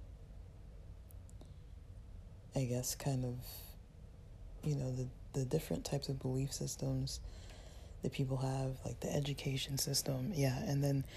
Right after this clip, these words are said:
they were saying <clears throat> that, you know,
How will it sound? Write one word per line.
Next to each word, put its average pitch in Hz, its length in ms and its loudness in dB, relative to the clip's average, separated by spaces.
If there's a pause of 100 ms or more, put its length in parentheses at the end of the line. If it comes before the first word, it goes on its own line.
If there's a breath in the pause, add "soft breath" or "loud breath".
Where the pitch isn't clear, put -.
(520 loud breath)
they 143 140 10
were 135 420 6
saying 143 600 8 (340 loud breath)
<clears throat> - 260 -4
that, 175 540 12 (2250 loud breath)
you 143 140 8
know, 131 480 4